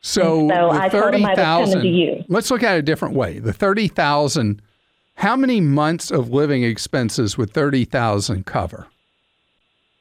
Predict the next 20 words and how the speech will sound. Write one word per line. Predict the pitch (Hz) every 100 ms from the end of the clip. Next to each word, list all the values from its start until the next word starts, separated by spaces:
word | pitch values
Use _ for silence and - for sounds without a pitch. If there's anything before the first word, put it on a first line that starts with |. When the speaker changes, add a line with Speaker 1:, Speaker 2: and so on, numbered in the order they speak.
| _ _ _ -
Speaker 2:
Oh | 196
my | 175
gosh. | 165 175 190 165 - - - -
Um, | 190 175 165 160 160 _ _ _ _ _ _ _ _ _ _ _ _ _ _ _ _ _ _ _ _ _ _ _ -
eighteen | 196 233 254 - - - 254 269 302 320 - _ _ -
months | 277 320 330 - -
or | 240
Speaker 1:
All | 247
right, | 247
Speaker 2:
more. | 285
Speaker 1:
so | 370
you, | 170 233 254 -
you | 127 208 220
live | 185 175 156
a | 135
very, | 123 147 196 196 170 139
very | 139 151 143 135 120 - _ _
frugal | 180 160 156 139
lifestyle. | 120 120 117 - 143 95 76 - _ _ _ _ _ _ _ _
Speaker 2:
Correct. | - 208 185 110 -